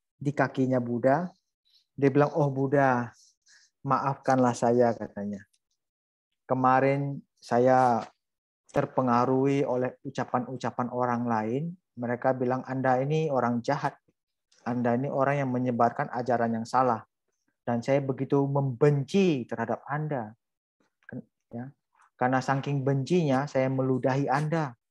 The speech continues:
Jadi, "Oh Buddha," dia bersembah sujud di kakinya Buddha, bilang,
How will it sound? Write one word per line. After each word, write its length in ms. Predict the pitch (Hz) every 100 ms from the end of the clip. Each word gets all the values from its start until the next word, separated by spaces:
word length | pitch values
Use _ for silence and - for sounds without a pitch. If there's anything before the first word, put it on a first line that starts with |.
| _ _ - _ _ _ - - -
Jadi, 160 | 135 151
"Oh 160 | 160 139
Buddha," 800 | 143 143 143 147 147 156 175 175 _ _ _
dia 160 | 131 135
bersembah 480 | 139 - 151 139 135
sujud 480 | 135 143 165 -
di 80 | 135
kakinya 420 | 131 123 147 139
Buddha, 380 | 131 131 131 143
bilang, 320 | 135 135 139